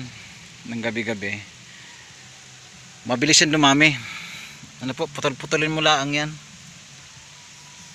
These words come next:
Mas mabilis siyang dumami ang gab-, gabi-gabi, katulad nito. Yan. Tutubo po yan.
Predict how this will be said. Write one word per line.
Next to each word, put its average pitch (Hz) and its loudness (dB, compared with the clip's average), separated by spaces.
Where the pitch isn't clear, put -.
Mas 127 -2
mabilis 135 2
siyang 131 2
dumami 127 4
ang 123 0
gab-, 117 2
gabi-gabi, 110 -2
katulad 120 -6
nito. 123 -4
Yan. 101 -4
Tutubo 143 0
po 143 -2
yan. 117 0